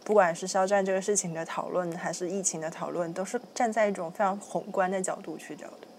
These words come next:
他们既不粉肖战，也不粉这个C P，任何一个偶像的粉丝，不看任何的同人文。我觉得那当然是一个角度，而且是一个非常，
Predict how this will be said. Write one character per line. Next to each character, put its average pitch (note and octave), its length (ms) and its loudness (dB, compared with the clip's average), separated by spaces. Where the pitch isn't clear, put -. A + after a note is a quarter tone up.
他 C4 100 8
们 G3 400 4
既 - 180 4
不 G#3+ 140 6
粉 - 300 2
肖 E3+ 260 6
战， F3 300 0
也 E3+ 200 4
不 F3 200 0
粉 D#3 420 0
这 F3 140 -2
个 E3+ 100 2
C E3 320 -6
P， E3 340 -6
任 A#3 160 6
何 F#3 200 4
一 D#3+ 100 0
个 E3+ 300 2
偶 D3 220 0
像 F3 280 4
的 D#3+ 100 0
粉 - 260 -4
丝， - 320 -4
不 F#3+ 100 6
看 F#3+ 220 6
任 G3+ 180 10
何 E3 160 8
的 - 100 4
同 E3 240 -2
人 D#3+ 200 0
文。 - 160 -4
我 F#3+ 100 8
觉 G#3 120 4
得 A3+ 80 6
那 D#4 200 10
当 C4+ 180 10
然 G#3 180 8
是 G3+ 160 2
一 A3 40 2
个 G#3+ 100 8
角 - 240 4
度， F#3+ 160 0
而 F3 120 4
且 F3 160 2
是 G3 160 4
一 F#3+ 60 8
个 F#3+ 100 6
非 F#3+ 140 6
常， E3 220 2